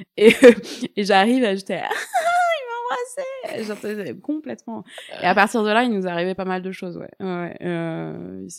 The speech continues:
et tout est allé très vite. Donc, euh, cette stabilité, j'en avais besoin, enfin, et lui aussi. Et donc, euh, je, je voulais qu'on se marie.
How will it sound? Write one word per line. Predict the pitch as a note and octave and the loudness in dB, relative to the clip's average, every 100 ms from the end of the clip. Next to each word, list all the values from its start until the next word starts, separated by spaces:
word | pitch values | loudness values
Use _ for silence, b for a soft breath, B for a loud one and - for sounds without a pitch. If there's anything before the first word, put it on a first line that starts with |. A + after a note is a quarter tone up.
| - | -10
et | E3+ D#3+ | -6 -6
tout | - - | -8 -6
est | G3+ | -2
allé | F3 E3+ | -2 -4
très | - E3+ | -8 -10
vite. | G#3 - _ _ b b b b b | -10 -16 _ _ b b b b b
Donc, | E3+ F#3 F#3 | -6 -6 -4
euh, | E3+ E3 E3 D#3+ D#3 E3 D#3 D#3+ - - | -4 -2 -2 -4 -6 -8 -10 -12 -14 -12
cette | G3 F3 | -10 -6
stabilité, | G3+ F3+ F3+ F3 A#3 | -4 -4 -4 -6 -4
j'en | A3 | -2
avais | F3+ E3 | 0 -2
besoin, | D#3 E3+ F3+ G3+ A3+ _ | -2 -2 -2 -4 -8 _
enfin, | - C#3+ C#3+ - - | -10 -10 -10 -12 -10
et | E3+ | -8
lui | F3 F#3 | -4 -4
aussi. | E3+ - G#3 A3 | -4 -6 -8 -8
Et | - | -6
donc, | E3 F#3 - | -6 -6 -6
euh, | E3+ | -8
je, | D#3 D#3 D3+ D3 - | -8 -8 -8 -10 -12
je | F3 D3+ | -14 -10
voulais | E3 F3 | -8 -6
qu'on | F3+ | -8
se | - | -8
marie. | F3 E3 F#3+ A3+ | -6 -4 -6 -8